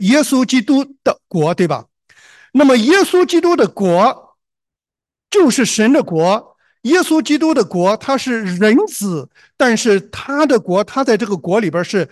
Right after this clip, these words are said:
什么身份呢？他是这个国里边的王，因为人子是神的国的王。因此，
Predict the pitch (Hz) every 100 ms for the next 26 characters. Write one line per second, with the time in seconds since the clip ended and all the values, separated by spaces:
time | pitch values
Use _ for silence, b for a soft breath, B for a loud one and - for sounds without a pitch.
0 | b - - 185 220 - 202 220 190 156
1 | 143 _ _ _ _ _ _ _ _ _
2 | b b b b - 269 277 269 233 240
3 | 202 - 185 254 220 185 190 160 139 165
4 | 175 214 269 _ _ _ _ _ _ _
5 | _ _ _ _ _ _ _ _ _ _
6 | _ 226 269 247 226 185 226 381 - 220
7 | 170 - _ - - 302 226 170 - -
8 | 208 240 302 - - 233 170 - - 175
9 | 151 220 226 185 131 _ _ - 170 147
10 | 139 160 240 - _ _ _ _ _ _
11 | _ _ _ _ _ _ b b b b
12 | b 262 320 320 233 190 135 _